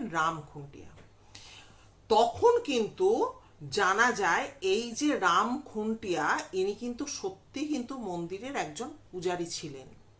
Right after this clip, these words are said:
এবং পারিবারিক কোনো কারণে বা কিছু, উম, সমস্যার কারণে কিন্তু খুব বেশি দিন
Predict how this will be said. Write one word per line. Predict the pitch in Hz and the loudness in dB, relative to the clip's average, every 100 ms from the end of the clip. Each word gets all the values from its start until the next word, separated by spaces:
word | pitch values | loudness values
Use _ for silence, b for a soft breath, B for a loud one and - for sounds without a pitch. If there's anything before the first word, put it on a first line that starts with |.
| _ B B B B B - | _ B B B B B 6
এবং | 214 277 262 220 302 - B - - | 8 10 10 8 4 -6 B -6 6
পারিবারিক | 254 277 294 294 302 302 - | 8 10 8 6 4 0 -6
কোনো | 262 269 269 | -6 -4 -2
কারণে | 247 214 226 233 226 220 | 4 4 4 2 2 0
বা | 214 208 - | 0 -4 -6
কিছু, | 240 - 277 254 - | -12 -8 -8 -10 -12
উম, | 175 175 113 156 185 | -14 -12 -12 -10 -8
সমস্যার | 202 202 208 - 214 202 | -6 -6 -6 -2 -2 -2
কারণে | - 170 214 233 208 | -2 2 4 2 0
কিন্তু | 180 160 - 262 - B B B - | -6 -12 -8 -8 -10 B B B 0
খুব | 311 403 202 | 4 4 8
বেশি | 226 220 214 170 - | 8 8 2 -8 -4
দিন | 185 | -4